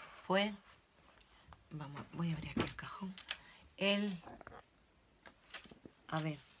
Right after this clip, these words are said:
aquí le puse algo de, como una etiqueta de esas que se llevan en las maletas, pone Go Travel.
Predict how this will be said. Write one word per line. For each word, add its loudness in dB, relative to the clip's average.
aquí 2
le 4
puse 6
algo 8
de, 4
como 2
una 6
etiqueta 2
de 6
esas 2
que -6
se -2
llevan 2
en -2
las 0
maletas, 0
pone -2
Go 0
Travel. 0